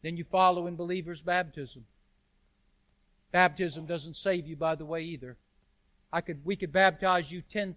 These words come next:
thousand times in that baptistry, and you could still die and not go to heaven. It's not water that washes away your sin. It's the Lamb of God, Jesus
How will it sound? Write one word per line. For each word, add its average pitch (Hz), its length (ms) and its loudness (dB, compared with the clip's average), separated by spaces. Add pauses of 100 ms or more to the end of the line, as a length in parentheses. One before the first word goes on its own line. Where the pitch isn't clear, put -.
thousand 180 460 2
times 165 420 -6
in 147 80 -14
that 156 180 -6
baptistry, 147 500 -4
and 143 80 -12
you 151 60 -14
could - 140 -20
still 156 280 -10
die 147 300 -2
and 127 80 -10
not 139 160 -14
go 135 100 -16
to 131 60 -14
heaven. 117 240 -14 (1120)
It's - 80 -20
not 180 200 0
water 180 360 0
that 151 180 -12
washes 160 400 -4
away 156 200 -6
your 151 200 -10
sin. 143 420 -10 (220)
It's 151 160 -12
the 156 100 -10
Lamb 143 280 -4
of 127 120 -14
God, 127 320 -6
Jesus 110 340 -20